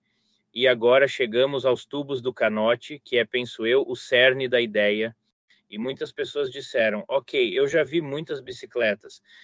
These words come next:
vi livros de muitas, muitas, muitas décadas, e todos os tubos de uma bicicleta foram divididos.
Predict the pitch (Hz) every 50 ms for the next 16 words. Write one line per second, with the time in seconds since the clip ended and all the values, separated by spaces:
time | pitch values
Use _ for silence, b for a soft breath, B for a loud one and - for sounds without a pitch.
0 | B B _ 110 117 131 131 131 135 151 160 147 156 165 151 127 127 135 127 123
1 | 123 135 143 160 165 160 - 127 110 101 - - 101 104 120 127 143 156 160 147
2 | - 131 113 107 117 123 139 147 156 - 147 135 120 113 120 131 143 143 - -
3 | 107 101 98 95 - - B B B B B B B _ - 127 113 _ - 165
4 | 180 196 185 180 175 147 147 143 - - - 143 151 147 143 139 120 120 139 135
5 | 131 117 120 123 117 - 120 - - 117 123 131 - 139 117 - - 135 135 135
6 | 139 123 127 135 139 156 143 110 113 117 113 101 87 90 - - -